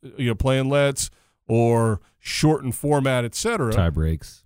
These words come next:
Speaker 1: Tie breaks takes away. You mean super match breakers,
Speaker 2: Right.
Speaker 1: not
Speaker 2: Twelve all. <laughs>
Speaker 1: twelve all. Takes
Speaker 2: Yeah,
Speaker 1: away
Speaker 2: super
Speaker 1: from
Speaker 2: tie breakers.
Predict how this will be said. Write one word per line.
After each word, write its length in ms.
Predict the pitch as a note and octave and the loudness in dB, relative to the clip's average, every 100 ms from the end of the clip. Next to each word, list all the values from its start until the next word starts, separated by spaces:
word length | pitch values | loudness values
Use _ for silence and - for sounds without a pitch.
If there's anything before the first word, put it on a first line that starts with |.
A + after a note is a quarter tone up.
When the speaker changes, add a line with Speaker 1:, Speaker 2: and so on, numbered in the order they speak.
| _ | _
Speaker 1:
Tie 220 | - D#3 D#3+ | -2 0 2
breaks 420 | D3 D3+ F3 - | 2 0 -4 -8
takes 380 | - E3 D#3 D#3 | -4 -2 0 -2
away. 840 | B2 A#2+ D#3+ E3+ C#3 B2+ B2 B2 _ - | -2 0 2 2 2 0 -2 -6 _ -4
You 100 | B2+ | -2
mean 180 | A2+ | 0
super 500 | G2+ - C3 A#2 G#2+ | -2 -2 -2 0 -2
match 360 | A2+ A#2 B2 - | 0 0 0 -2
breakers, 240 | G#2+ G2 | -4 0
Speaker 2:
Right. 220 | G2 G2+ G#2 | 2 0 -2
Speaker 1:
not 340 | A2+ G#2 G#2 _ _ _ _ _ - | -2 -2 -6 _ _ _ _ _ -2
Speaker 2:
Twelve 300 | - F2 E2 | 2 4 4
all. 180 | E2 D#2+ - C3+ | 4 4 4 4
<laughs> 200 | - B2+ | 4 2
Speaker 1:
twelve 380 | - C3+ B2+ A2+ | 4 4 4 4
all. 280 | - A#2+ C#3 - - _ _ _ _ | 4 4 2 2 -4 _ _ _ _
Takes 260 | - G3 C#3 | 2 2 6
Speaker 2:
Yeah, 160 | D#3 B2 | 6 8
Speaker 1:
away 180 | F#3+ F3+ | 6 6
Speaker 2:
super 200 | D3+ A2+ | 6 6
Speaker 1:
from 80 | |
Speaker 2:
tie 160 | A2+ G2 | 6 4
breakers. 500 | F2+ G#2+ F2+ F2 - | 2 2 2 0 -2